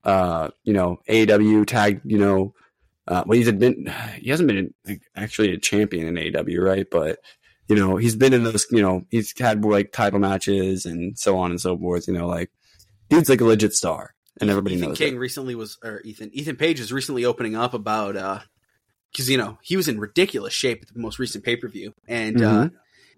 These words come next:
Speaker 2: he said, he gave all the credit to Cesar Bononi, who was, well, we've seen him on A E W Dark.
Speaker 1: That
Speaker 2: He was
Speaker 1: dude's
Speaker 2: on
Speaker 1: fucking
Speaker 2: N X T.
Speaker 1: yoked.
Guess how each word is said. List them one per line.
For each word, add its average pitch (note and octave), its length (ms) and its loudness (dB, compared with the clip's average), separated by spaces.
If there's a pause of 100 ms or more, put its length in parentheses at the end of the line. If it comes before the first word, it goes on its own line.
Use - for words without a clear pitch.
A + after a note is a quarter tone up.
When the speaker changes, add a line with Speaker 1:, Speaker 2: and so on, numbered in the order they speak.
Speaker 2:
he A#2+ 120 -10
said, A2+ 240 -4
he A2+ 120 -10
gave B2 200 -2
all B2 80 0
the A#2 60 -10
credit A#2+ 280 -2
to G#2+ 160 -8
Cesar B2 360 -2
Bononi, A2+ 380 -6
who A2 120 -10
was, G2+ 320 -10 (160)
well, G3+ 140 -4
we've G#3+ 180 -2
seen C3+ 160 -2
him A2 80 -2
on G#2+ 100 -2
A G#2 40 -4
E G2+ 100 -6
W G#2 260 -8
Dark. G#2 280 -4
Speaker 1:
That A#2+ 60 2
Speaker 2:
He A#2 40 2
was A#2 120 0
Speaker 1:
dude's A2+ 60 0
Speaker 2:
on G#2+ 40 -4
Speaker 1:
fucking G#2+ 160 0
Speaker 2:
N G2 60 -4
X E2+ 80 -6
T. F2+ 40 -4
Speaker 1:
yoked. G#2+ 440 -6